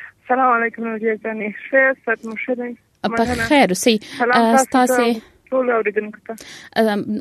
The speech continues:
Speaker 2: وعلیکم السلام. ا، ستاسې د ټلیفون کرښه پرې شوله د تخنیکي ستونزو له کبله. خوشحاله یو چې یو ځل بیا هم را سره یاستئ. ا، موږ ستاسې په، ام، تحصیلي دورې باندې غږېدو،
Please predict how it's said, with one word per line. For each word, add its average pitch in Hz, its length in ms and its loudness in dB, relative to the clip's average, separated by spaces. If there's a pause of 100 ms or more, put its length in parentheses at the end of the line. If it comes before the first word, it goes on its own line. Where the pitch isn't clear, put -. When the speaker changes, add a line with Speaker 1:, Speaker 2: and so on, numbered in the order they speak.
(120)
Speaker 2:
وعلیکم 220 460 2
السلام. 285 320 2 (320)
ا، - 140 2
ستاسې 247 340 0
د 233 60 0
ټلیفون 247 400 0
کرښه 254 440 0 (180)
پرې 320 260 6
شوله 214 460 2
د 202 120 0
تخنیکي 208 440 -4
ستونزو 262 440 0
له 208 100 2
کبله. 226 400 0 (300)
خوشحاله 220 380 2
یو 220 100 6
چې 220 160 -2
یو 214 140 6
ځل 208 200 2
بیا 247 180 2 (140)
هم 240 220 8
را 196 140 0
سره 202 260 -2
یاستئ. 208 440 2
ا، 285 580 2
موږ 277 220 10
ستاسې 302 460 2 (100)
په، 254 380 8
ام، 226 480 6 (560)
تحصیلي 254 540 4
دورې 285 400 6
باندې 175 380 2
غږېدو، 180 460 0